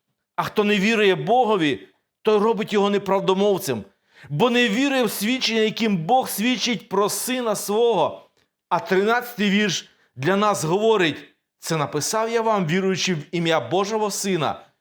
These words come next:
щоб ви знали, що ви, віруючи в Сина Божого, маєте життя вічне». Друг дорогий,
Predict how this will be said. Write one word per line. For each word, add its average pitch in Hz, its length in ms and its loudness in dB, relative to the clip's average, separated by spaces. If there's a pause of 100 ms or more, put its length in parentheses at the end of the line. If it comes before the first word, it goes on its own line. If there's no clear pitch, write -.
(140)
щоб 180 320 0
ви 190 120 2
знали, 160 420 0
що 160 360 0
ви, 151 540 -2 (400)
віруючи 143 560 0
в 113 60 -8
Сина 214 400 -4
Божого, 131 540 -4 (480)
маєте 170 840 -2 (240)
життя 131 800 -4 (360)
вічне». 139 480 -6 (600)
Друг 214 240 -4
дорогий, 143 560 -2